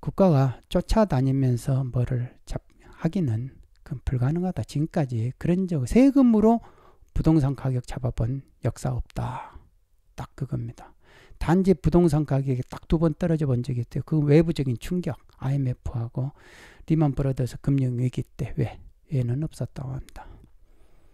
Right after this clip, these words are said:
오늘은 여기까지 하겠습니다. 이 영상이 도움이 되시면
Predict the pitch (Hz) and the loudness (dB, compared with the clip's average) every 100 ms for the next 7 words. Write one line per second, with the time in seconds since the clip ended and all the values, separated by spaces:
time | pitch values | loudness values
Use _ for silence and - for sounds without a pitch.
0 | _ - - - - - _ _ _ _ | _ -20 -20 -20 -20 -20 _ _ _ _
1 | _ _ _ _ _ _ _ _ _ _ | _ _ _ _ _ _ _ _ _ _
2 | 139 127 131 131 - 131 127 120 123 151 | 0 2 2 -2 0 0 0 -2 -6 -10
3 | 131 - - - - - - - _ _ | -12 -12 -14 -16 -20 -20 -20 -20 _ _
4 | _ - - - 170 151 151 170 160 143 | _ -20 -20 -2 4 6 6 6 4 6
5 | 147 143 127 - 139 120 143 | 4 4 2 0 -2 0 -2